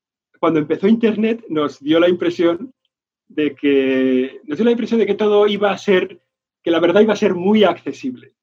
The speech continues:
por fin voy a poder acceder directamente a la verdad sin los medios de comunicación que son de un político, de otro político, me meten unas ideas y todo es tal. Entonces ya voy a acceder directamente a la fuente de información sin preocuparme. Bueno,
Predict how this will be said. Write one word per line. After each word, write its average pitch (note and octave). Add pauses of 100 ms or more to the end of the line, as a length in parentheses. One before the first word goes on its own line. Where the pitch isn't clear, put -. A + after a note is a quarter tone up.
(140)
por D3+
fin A#3
voy F3
a F3+
poder D#3
acceder F3
directamente D#3
a F3+
la F#3+
verdad F3
sin A#3
los F#3+
medios E3+
de E3+
comunicación E3+
que -
son D3
de D3+
un D3+
político, D#3
de D3
otro D3+
político, D#3+
me C#3
meten D3
unas D3
ideas D3+ (380)
y C#3
todo D3+
es D3+
tal. D#3 (260)
Entonces F3
ya A3
voy G3+
a A3
acceder F3+
directamente F#3
a D3+
la D3
fuente F3
de D#3
información C#3+ (440)
sin F#3 (100)
preocuparme. C3+ (440)
Bueno, D#3